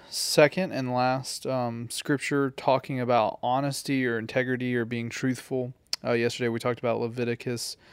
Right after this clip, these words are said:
uh, nineteen eleven. Today we're talking about Acts twenty-four sixteen, and this is, uh, just a statement from Paul, um, expressing kind of his position. And, you know, Paul says multiple times, uh, to imitate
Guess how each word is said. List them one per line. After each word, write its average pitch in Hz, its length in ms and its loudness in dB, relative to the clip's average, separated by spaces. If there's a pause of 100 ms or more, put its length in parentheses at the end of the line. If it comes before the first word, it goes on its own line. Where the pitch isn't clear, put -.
(300)
uh, 113 160 -4
nineteen 120 420 -4
eleven. 117 380 0
Today 120 340 2
we're 123 280 0
talking 127 200 0
about 120 220 4
Acts 120 320 0
twenty-four 120 460 -4
sixteen, 156 500 -2
and 131 160 0
this 143 220 0
is, 127 240 -2 (440)
uh, 123 220 2
just 139 260 -2
a 123 220 4 (100)
statement 202 460 2
from 131 180 -4
Paul, 117 640 4 (260)
um, 120 440 -2
expressing 151 640 0
kind 139 200 -2
of 120 120 -6
his 147 260 2
position. 120 640 -4
And, 98 80 -10
you 127 100 -4
know, 120 140 -4
Paul 143 480 4 (240)
says 135 380 6
multiple 127 480 0
times, 120 560 -4
uh, 110 180 -4
to - 200 -6
imitate 135 720 -2